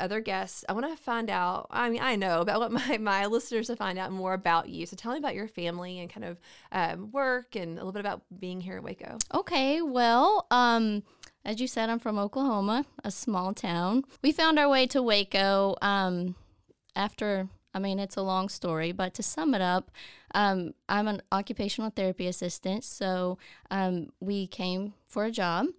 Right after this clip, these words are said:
Speaker 2: My husband is a lineman, and he works at Fort Hood, and we have Sola, our eight-year-old, and she goes to China Spring. And, yeah, that's how we kinda got here.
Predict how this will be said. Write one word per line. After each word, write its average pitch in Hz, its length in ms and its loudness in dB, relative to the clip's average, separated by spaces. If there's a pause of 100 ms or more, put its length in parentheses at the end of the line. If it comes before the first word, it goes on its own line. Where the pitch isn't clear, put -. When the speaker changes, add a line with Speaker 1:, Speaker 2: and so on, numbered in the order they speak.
(260)
Speaker 2:
My 196 140 0
husband 202 380 0
is 254 100 0
a 269 80 0
lineman, 202 600 2 (100)
and 196 100 -2
he 202 140 0
works 190 320 -4
at 190 160 -4
Fort 202 280 -6
Hood, 180 300 -2
and 185 160 -4
we 185 100 -4
have 214 140 -6
Sola, 180 480 -4 (180)
our 165 280 -4
eight-year-old, 180 580 -4
and 180 180 -6
she 190 200 -8
goes 175 260 -6
to 185 80 -10
China 202 300 -6
Spring. 185 420 -4 (600)
And, 196 760 0 (240)
yeah, 311 220 -2 (100)
that's 226 220 -6
how 220 360 -2 (520)
we 202 120 -10
kinda 202 260 -6
got 208 300 -4
here. 190 460 -2